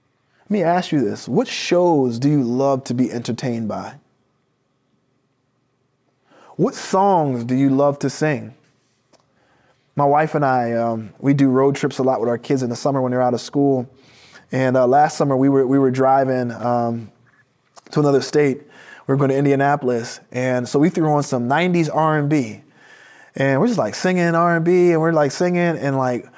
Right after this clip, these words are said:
like, halfway into the, one of the songs, we're like, "What are we saying?" Man, she's talking about, like, having an affair with this guy and, like, loving it and telling him to keep it a secret. I'm like, "Dang, we used to sing this song back in the day?"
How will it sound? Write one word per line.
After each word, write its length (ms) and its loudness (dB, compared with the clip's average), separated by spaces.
like, 140 0
halfway 360 0
into 140 0
the, 60 2
one 140 2
of 60 2
the 80 -2
songs, 420 0
we're 60 -2
like, 240 -6
"What 140 -6
are 40 -2
we 140 -4
saying?" 480 -8
Man, 80 0
she's 240 -2
talking 300 0
about, 260 0
like, 180 0
having 280 0
an 80 -2
affair 340 2
with 140 2
this 160 -4
guy 320 2
and, 200 -2
like, 280 -2
loving 420 -2
it 160 -2
and 100 -6
telling 280 -2
him 100 -2
to 180 -2
keep 220 -4
it 60 0
a 40 2
secret. 360 -2
I'm 80 -4
like, 180 -10
"Dang, 360 -4
we 80 0
used 100 -2
to 80 -4
sing 180 -4
this 140 -4
song 240 -2
back 180 -2
in 60 -6
the 40 -6
day?" 280 -6